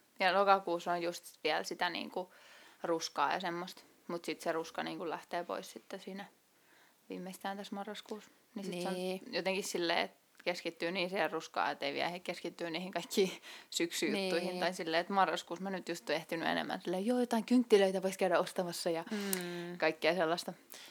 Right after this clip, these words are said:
Speaker 2: Joo, ja jotenkin nyt kun puhuu tätä, niinku vähän niinku fiilistelee marraskuuta, niin se kyllä oikeasti tuntuu, että heti vähän niinku vaikuttaa. Tai sillä,
Speaker 1: Mm.
Speaker 2: että pitäisi oikeasti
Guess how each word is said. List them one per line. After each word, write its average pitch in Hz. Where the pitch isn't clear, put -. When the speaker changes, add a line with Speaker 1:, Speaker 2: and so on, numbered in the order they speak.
Speaker 2:
Joo, 202
ja 208
jotenkin 311
nyt 302
kun 240
puhuu 208
tätä, -
niinku 180
vähän 196
niinku 180
fiilistelee 196
marraskuuta, 240
niin 196
se 226
kyllä 285
oikeasti 254
tuntuu, 202
että 185
heti 285
vähän 170
niinku 165
vaikuttaa. -
Tai -
sillä, 233
Speaker 1:
Mm. 220
Speaker 2:
että 220
pitäisi 269
oikeasti 277